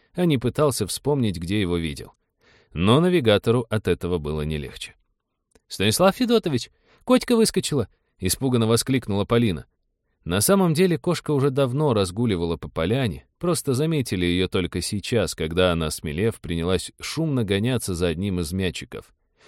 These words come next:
В шлюзе команде было не до того, чтобы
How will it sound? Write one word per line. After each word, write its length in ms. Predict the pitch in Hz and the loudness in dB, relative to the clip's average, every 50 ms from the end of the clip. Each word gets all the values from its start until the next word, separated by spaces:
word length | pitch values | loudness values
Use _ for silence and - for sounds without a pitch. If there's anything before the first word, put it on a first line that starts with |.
| - - _ - | -20 -20 _ -12
В 60 | - | -4
шлюзе 400 | - 123 123 135 151 156 170 170 | 0 2 4 4 4 2 0 0
команде 440 | - 147 120 113 113 120 127 131 127 | 0 2 2 2 2 2 2 0 0
было 220 | 113 98 98 101 | 0 0 0 2
не 160 | 104 101 101 | 0 0 0
до 120 | 98 104 101 | -2 -2 -2
того, 400 | - 147 143 147 151 113 - - _ - | -2 -2 0 2 2 2 0 -2 _ -16
чтобы 400 | - - 101 92 92 92 85 | -8 -4 -2 0 0 0 -2